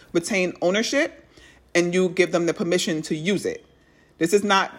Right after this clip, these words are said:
that's not what this is. They sent you something to acquire the entire ownership of it and told you it was something else. And we got on a call with the person who sent over the agreement, and long story short, he actually hung up on me. <laughs>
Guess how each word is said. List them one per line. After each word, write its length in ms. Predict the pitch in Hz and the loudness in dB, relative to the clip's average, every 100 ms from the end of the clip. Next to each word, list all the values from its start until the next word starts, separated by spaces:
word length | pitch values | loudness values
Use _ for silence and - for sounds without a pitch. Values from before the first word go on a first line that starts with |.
| - | 2
that's 180 | 180 226 | 2 4
not 160 | 196 | 2
what 120 | 165 | 2
this 160 | 156 143 | 0 4
is. 420 | 254 87 117 - - | 4 4 -6 -10 0
They 100 | 180 | 2
sent 260 | 190 190 | 2 -2
you 120 | 185 180 | -2 -2
something 320 | 180 180 180 | -2 -2 -2
to 160 | 190 | 0
acquire 480 | 156 - 208 175 170 | 0 2 2 4 2
the 120 | 170 | 2
entire 580 | 131 160 - 190 180 170 - | 0 -2 -2 0 2 0 0
ownership 460 | 185 190 151 139 | 0 0 -2 -2
of 140 | 135 135 | 0 0
it 100 | 131 | 0
and 140 | 143 | -4
told 280 | 143 190 185 | 2 2 2
you 60 | 147 | 2
it 80 | |
was 120 | 143 139 | 0 -2
something 300 | 123 123 143 | -4 -4 -2
else. 460 | 143 - - - - | -4 -6 -12 -16 -8
And 100 | 160 | -4
we 100 | 180 | 2
got 140 | 180 | 2
on 80 | 160 | 2
a 40 | 156 | -2
call 320 | 196 208 190 | 4 4 4
with 120 | 170 | -2
the 60 | 160 | 0
person 300 | 156 170 165 | 0 0 -2
who 80 | |
sent 240 | 165 170 170 | -4 -2 0
over 120 | 160 | -2
the 140 | 156 | -2
agreement, 440 | 151 165 208 170 139 | -2 0 0 -2 -2
and 160 | 156 170 | -2 0
long 160 | 175 | 0
story 200 | 180 156 | -2 -4
short, 260 | 165 196 - | 0 0 2
he 120 | 190 | 0
actually 300 | 156 - 160 | 0 -2 -6
hung 200 | 170 147 | -4 -4
up 140 | 165 | -2
on 120 | 190 196 | -2 -2
me. 200 | 220 262 - - 831 - - - | -4 -6 -12 -18 -18 -18 -18 -20
<laughs> 40 | _ | _